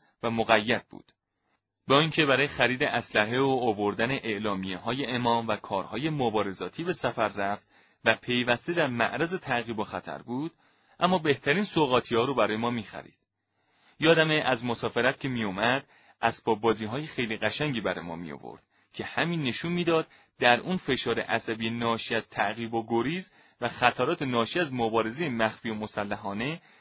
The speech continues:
لحظه‌ای از خانواده غافل نبود. ما در حال حاضر اگه به یه مأموریت کاری بریم، برای توجه نداشتن به خانواده و سوغاتی نیاوردن هزار جور بهونه میاریم.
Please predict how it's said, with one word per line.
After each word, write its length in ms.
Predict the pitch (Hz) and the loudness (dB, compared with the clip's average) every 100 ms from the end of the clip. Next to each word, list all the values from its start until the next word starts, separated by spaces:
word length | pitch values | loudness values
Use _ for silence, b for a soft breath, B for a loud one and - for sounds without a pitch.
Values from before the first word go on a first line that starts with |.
| b 127 | b -2
لحظه‌ای 560 | 135 139 123 165 208 | 4 4 4 -2 2
از 160 | 147 - | 2 2
خانواده 440 | 117 107 98 107 | 2 2 0 -4
غافل 360 | 139 101 - 117 | -2 -2 0 -2
نبود. 320 | 104 - - _ _ _ _ _ _ 147 | -2 -8 -12 _ _ _ _ _ _ 0
ما 100 | 160 | 4
در 160 | 131 | 4
حال 200 | 110 135 | 4 0
حاضر 440 | 156 147 131 127 123 | 2 2 2 0 0
اگه 220 | 120 135 | -2 -2
به 120 | 127 | -2
یه 140 | 107 131 | -2 -2
مأموریت 540 | 127 92 98 110 120 | -2 -4 -4 -4 -4
کاری 320 | 135 - 95 | -6 -4 -6
بریم، 560 | 92 65 104 120 135 143 _ _ _ | -6 -10 -6 -6 -6 -10 _ _ _
برای 260 | 101 113 165 | 0 2 0
توجه 420 | 143 113 107 107 | 0 0 0 0
نداشتن 500 | 104 101 101 - 139 | -2 -2 -2 -4 -4
به 60 | 123 | -6
خانواده 600 | - 104 101 98 98 127 | -2 -2 -2 -2 -2 -2
و 100 | 120 | -4
سوغاتی 460 | - 104 98 98 | -4 -4 -4 -6
نیاوردن 720 | 101 98 101 98 101 120 147 - _ _ | -4 -4 -2 -4 -2 -2 -4 -8 _ _
هزار 360 | 139 147 190 | 4 6 4
جور 180 | 165 160 | 2 -2
بهونه 380 | 131 107 110 117 | 0 0 -2 -6
میاریم. 380 | 87 62 - | -6 -12 -18